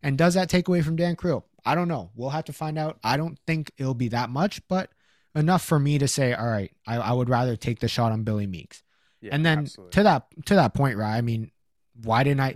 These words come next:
Speaker 1: the same question goes to me. Why didn't I take Joe Mano? Why, like, he was a top point scorer last year. Why wouldn't you take him? And my philosophy, not philosophy, but my reasoning is a little bit different than yours. And it's like,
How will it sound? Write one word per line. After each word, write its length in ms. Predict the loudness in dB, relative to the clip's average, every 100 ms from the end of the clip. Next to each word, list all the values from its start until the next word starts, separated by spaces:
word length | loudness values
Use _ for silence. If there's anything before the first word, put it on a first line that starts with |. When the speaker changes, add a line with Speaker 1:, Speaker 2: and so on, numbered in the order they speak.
| -6
Speaker 1:
the 140 | -4
same 180 | 0 2
question 300 | 2 0 2
goes 220 | 0 2
to 60 | 0
me. 60 |
Why 260 | -2 0 2
didn't 180 | 2 -2
I 100 | -4
take 240 | -4 -4
Joe 160 | -2 -2
Mano? 340 | -2 -4 -6 -16 _ -6
Why, 220 | -4 -4
like, 220 | -4 -4
he 100 | -2
was 160 | -2 -2
a 60 |
top 260 | -4 -4 -2
point 220 | -4 -4
scorer 220 | -2 0 0
last 320 | 0 -2 -4
year. 180 | -6 -6 -14 _ _ _
Why 160 | 2 4
wouldn't 180 | 2 -4
you 80 |
take 260 | -4 -4 -2
him? 220 | -6 -8 _ _ _
And 160 | -6 -2
my 160 | 0 0
philosophy, 560 | 2 0 0 -2 -4
not 220 | -2 -6
philosophy, 420 | -4 -2 -2 -2 -6
but 80 | -2
my 180 | 0
reasoning 340 | 2 2 0 -2
is 60 | -4
a 20 |
little 120 | -4
bit 140 | -6
different 320 | -4 -4 -4 -6
than 100 | -6
yours. 240 | -6 -6
And 80 | -8
it's 80 | -8
like, 240 | -8 -8